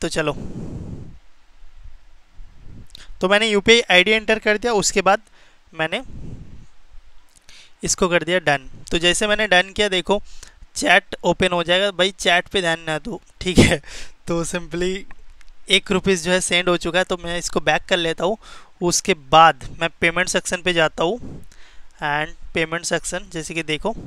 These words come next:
पेमेंट सेक्शन के अंदर देखो एक रुपीज मैंने सेंड किया,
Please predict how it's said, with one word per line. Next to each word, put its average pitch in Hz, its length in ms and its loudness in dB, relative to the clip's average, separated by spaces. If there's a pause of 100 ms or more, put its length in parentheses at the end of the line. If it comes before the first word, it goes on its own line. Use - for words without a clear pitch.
(560)
पेमेंट 180 260 4
सेक्शन 190 300 -2
के 185 80 2
अंदर 185 240 4
देखो 175 300 2 (100)
एक 180 180 -2
रुपीज 175 340 2
मैंने 175 160 -4
सेंड 170 300 -4
किया, 226 200 0